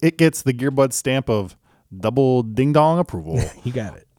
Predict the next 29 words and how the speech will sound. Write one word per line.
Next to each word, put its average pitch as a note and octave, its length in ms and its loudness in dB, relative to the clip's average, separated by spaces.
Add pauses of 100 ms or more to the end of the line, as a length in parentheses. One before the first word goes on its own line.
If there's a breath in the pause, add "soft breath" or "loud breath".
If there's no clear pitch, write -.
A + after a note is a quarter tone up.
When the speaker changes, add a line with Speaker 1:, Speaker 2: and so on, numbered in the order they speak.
Speaker 1:
Dude, A#2 360 2
oh B2 120 6
my B2+ 200 4
gosh, F#2 340 -4
you're G#2+ 100 -2
gonna G#2+ 200 -2
freaking B2+ 880 0
poop - 220 -2
your B2 60 -2
pants F2 460 -6
because A#2+ 640 0 (220)
our B2 180 4
wishes A#3 500 4
have F3 200 4
been D#3 220 0
freaking G#3+ 640 0
granted. C#3 560 2
Speaker 2:
I B2+ 80 2
wore D#3 160 6
my E3+ 140 0
white E3 240 -4
underwear G#2 400 -8
today. - 220 -20 (120)
Speaker 1:
Oh, G2+ 380 -4
can't G2 180 -4
wait F#2+ 120 -4
to F#2+ 40 -8
Speaker 2:
Oh. F#2 60 -4
Speaker 1:
watch F2+ 420 -6